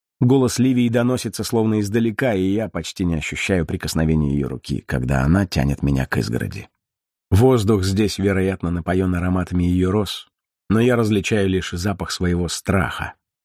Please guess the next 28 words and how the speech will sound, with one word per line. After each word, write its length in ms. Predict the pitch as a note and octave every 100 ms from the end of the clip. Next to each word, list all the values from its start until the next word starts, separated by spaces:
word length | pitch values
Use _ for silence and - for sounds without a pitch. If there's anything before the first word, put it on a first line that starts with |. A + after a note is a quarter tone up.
| _ -
Мы 120 | C3+
доходим 440 | B2+ B2 C3 B2 A#2+
до 80 | A#2
изгороди, 640 | A2+ E2+ D#2 C#2 C2+ - -
и 140 | G#2
весь 300 | F#2 A2+ -
мой 240 | A2 G#2 G2
мир 360 | G2+ C3+ C#3 -
разлетается 920 | G2 G#2 G2 F#2 - G2+ F2 - F#2+
вдребезги. 800 | E2 F2 G2+ E2 C#2 C2 D2 C2+ _ _ _ -
Я 160 | A#2
резко 260 | A2+ B2 -
выпускаю 520 | A2+ A#2+ - B2 G2+
руку 200 | G2 -
Ливии, 440 | F#2+ G#2 B2 C#3+ -
неуклюже 580 | F#2+ A2+ - A#2+ A#2 A2+
отхожу 280 | - F#2
в 80 | G2
сторону. 400 | - F#2 D#2+ D2 - _ _ _ _ _ _ _ _
Тут 200 | - A2+
повсюду 460 | - F#2+ - B2+ G#2
развешаны 560 | F2+ E2+ G2+ - G2
фотографии 640 | F2+ F#2 E2+ D#2 F2 - F2
Марни. 500 | F#2 F#2+ D2 D2 - _ _ _ _ _ _ _
В 120 | F#2+ F2
младенчестве, 1080 | D#2+ D2 D#2+ A#2 A2 F#2 - - E2 E2 - _ _ _
в 80 | -
школе, 560 | - - E2 E2+ D2+